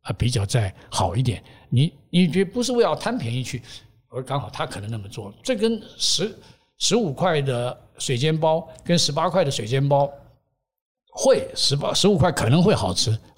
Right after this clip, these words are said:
更好吃。那，但是他要在他的空间要卖得动，他有的是，他不是为了便宜，他本来就不，不想要卖那个。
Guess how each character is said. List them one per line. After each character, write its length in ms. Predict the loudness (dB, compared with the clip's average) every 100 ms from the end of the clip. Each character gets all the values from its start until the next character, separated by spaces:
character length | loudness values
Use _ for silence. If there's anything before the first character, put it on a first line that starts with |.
| -2
更 200 | 2 2
好 180 | 2 0
吃。 240 | 0 -2 -4 -14 -8
那， 240 | 0 0 0 -6 -20 _
但 140 | 0
是 80 | 0
他 240 | 0 0
要 280 | 2 2 -2 -10 _
在 180 | -2 -2
他 240 | 0 0 0
的 160 | -2 -6 -8
空 220 | -2 2 2
间 100 | 2
要 100 | 2
卖 160 | 2
得 80 | 0
动， 240 | -2 -4 -6 _ _ _ _ _ -14 -4
他 220 | 0 2
有 140 | 2
的 120 | 2
是， 300 | 2 2 0 -2 _ _ _ _ _
他 120 | -4
不 120 | 0 2
是 180 | 2
为 140 | 4 4
了 60 |
便 180 | 4 0
宜， 80 | 0
他 140 | -2 -4 -4 -6
本 160 | -4
来 120 | -2
就 220 | -2 0 -2 -4 _ _ _ _ _
不， 160 | -4 -4 -6 _ 0
不 80 |
想 180 | 2 2
要 80 | 0
卖 160 | 0 0
那 80 |
个。 160 | -4 -10